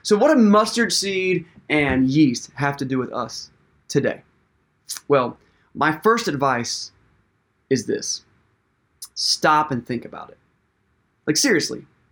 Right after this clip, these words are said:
if you're in a place where you can pause this video and stop and take some notes, that, that'd be great. But stop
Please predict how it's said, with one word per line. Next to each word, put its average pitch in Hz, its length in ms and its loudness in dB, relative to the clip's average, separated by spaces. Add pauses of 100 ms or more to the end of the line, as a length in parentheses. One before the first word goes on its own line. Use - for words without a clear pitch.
(420)
if 147 100 -4
you're 202 80 4
in 190 80 0
a - 40 -6
place 196 180 2
where 165 80 2
you 165 100 2
can 135 100 0
pause 156 300 0
this 170 140 -4
video 160 260 2
and 117 120 -6
stop 147 240 0
and 151 80 -2
take 156 180 0
some 135 140 -2
notes, 165 200 2
that, 139 220 0
that'd 156 180 2
be 156 80 2
great. 139 380 -2 (280)
But 160 100 -4
stop 254 580 0